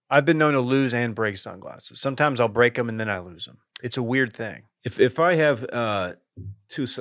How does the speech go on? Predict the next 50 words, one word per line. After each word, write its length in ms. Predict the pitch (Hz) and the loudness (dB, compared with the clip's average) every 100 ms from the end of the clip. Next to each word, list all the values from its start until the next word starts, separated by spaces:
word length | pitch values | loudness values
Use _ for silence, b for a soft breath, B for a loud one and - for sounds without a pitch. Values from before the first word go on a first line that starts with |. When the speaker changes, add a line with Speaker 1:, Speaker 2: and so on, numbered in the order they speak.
| - | -12
Speaker 2:
two 160 | - 160 | -6 -2
pairs 260 | - 123 | 2 2
of 40 | 104 | 0
sunglasses 480 | 113 101 95 95 - | -8 -6 -4 -6 -8
sitting 160 | 95 | -8
next 200 | 87 - | -10 -12
to 60 | 85 | -12
each 140 | 82 | -10
other, 180 | 82 82 | -8 -8
one 200 | 95 98 | -10 -10
of 80 | 85 | -10
s-, 180 | 76 - _ | -12 -16 _
one 180 | 98 113 | -4 -4
of 80 | 98 | -4
'em 80 | |
is 100 | 87 | -10
a 60 | 78 | -14
pair 240 | - 87 | -12 -10
that 140 | 82 82 | -10 -10
I 40 | |
probably 280 | - 90 80 | -10 -10 -10
paid 220 | - 85 | -8 -6
o-, 100 | 87 | -6
like, 240 | - 78 - | -8 -10 -8
overpaid 500 | 90 87 90 90 87 | -8 -8 -6 -6 -6
for. 340 | 95 95 92 _ - | -6 -6 -8 _ -8
Speaker 1:
Mm-hmm. 400 | 110 92 92 98 90 | -8 -8 -10 -12 -6
Speaker 2:
The 100 | 98 | -4
other 180 | 98 | -4
pair 300 | 80 90 90 | -6 -8 -6
is, 240 | 87 87 78 | -6 -8 -10
I 60 | 92 | -10
don't 140 | 92 | -10
know, 120 | 85 85 | -12 -12
some 180 | 85 | -14
affordable 560 | 80 - 95 87 87 - _ | -12 -4 -4 -4 -12 -16 _
Gooders. 540 | 82 95 101 110 - - _ _ _ b b - | -6 -2 -2 -2 -6 -10 _ _ _ b b -4
I'm 140 | 110 | -2
reaching 320 | 117 135 131 107 | -2 -4 -6 -8
for 120 | 107 | -6
those 240 | 101 87 - | -6 -6 -10
every 260 | 98 87 | -12 -12
time. 380 | 80 - 67 - _ _ _ _ - | -16 -18 -18 -20 _ _ _ _ -2
I, 60 | |
like, 200 | 113 107 | -2 -2
don't 220 | - 135 110 | -2 -2 0
wear 300 | 123 131 101 | 0 0 0
my 280 | 95 92 - | -4 -8 -10
ex-, 220 | 92 - - - | -14 -14 -14 -16
like, 140 | 95 | -16